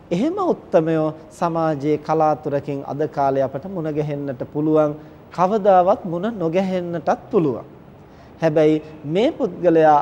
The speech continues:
ආධ්‍යාත්මික වශයෙන් දියුණු තත්ත්වයක ඉන්න කෙනෙක්ද කියලා තමන්ට හඳුනා ගන්නට නම් තමනුත් එක්කෝ ඒ මට්ටමට වැඩිලා ඉන්නට ඕන. එහෙම නැත්නම්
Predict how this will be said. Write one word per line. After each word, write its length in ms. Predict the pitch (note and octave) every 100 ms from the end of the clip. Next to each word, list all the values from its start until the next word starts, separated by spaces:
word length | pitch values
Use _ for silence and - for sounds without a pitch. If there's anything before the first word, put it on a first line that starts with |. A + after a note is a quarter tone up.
| -
ආධ්‍යාත්මික 760 | C3 F3 F#3 F3+ E3+ E3+ D#3+ -
වශයෙන් 440 | D3+ D3 D#3 D3+ C#3
දියුණු 340 | B2 F#3+ D4 F4+
තත්ත්වයක 560 | - G#3+ - F#3 E3+ E3+
ඉන්න 280 | D#3 D#3+ D#3+
කෙනෙක්ද 380 | D#3+ D3 C#3 C#3+
කියලා 360 | C#3 C#3+ C#3+ C#3+ - - -
තමන්ට 480 | - G3 C4+ F#4+ G4
හඳුනා 520 | C#4+ A3+ F#3+ E3 D3+ C#3+
ගන්නට 420 | B2+ B2+ C#3+ C#3
නම් 280 | D3+ E3+ B3 B4 - - - -
තමනුත් 640 | - F#3+ A3 D4 F4 -
එක්කෝ 420 | B3+ A3+ - C4 G#3+
ඒ 160 | G3
මට්ටමට 540 | F#3+ F#3 - - E3 D3+
වැඩිලා 480 | C#3+ C#3+ F3 F3 D#3
ඉන්නට 440 | D3+ C#3 C3+ -
ඕන. 220 | C#3 C#3 C#3 C#3 -
එහෙම 240 | - F3+ E3
නැත්නම් 520 | D#3+ D3+ - D3 C#3+